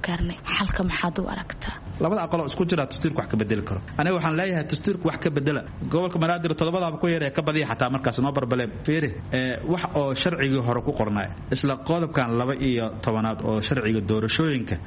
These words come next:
Speaker 2: faqradiisa saddexaad, isla ayada waxay leedahay, yacni, doorashada waxaa lagu qabanaa meel kasta oo suurtagal ah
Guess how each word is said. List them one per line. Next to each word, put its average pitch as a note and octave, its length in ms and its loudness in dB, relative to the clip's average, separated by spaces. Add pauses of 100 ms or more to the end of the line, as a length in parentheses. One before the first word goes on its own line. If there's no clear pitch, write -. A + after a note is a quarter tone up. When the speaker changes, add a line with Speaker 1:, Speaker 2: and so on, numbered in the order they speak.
(100)
Speaker 2:
faqradiisa D#3 480 2
saddexaad, A#2 540 0
isla C#3 280 2
ayada D3 380 2
waxay A#2 200 0
leedahay, D3 340 0 (240)
yacni, C3 280 2 (120)
doorashada D#3 360 2
waxaa C3+ 200 2
lagu C#3 240 0
qabanaa D3+ 300 0 (360)
meel D3+ 340 2
kasta D3 300 0
oo D#3 140 0
suurtagal C3 640 0
ah C3 140 0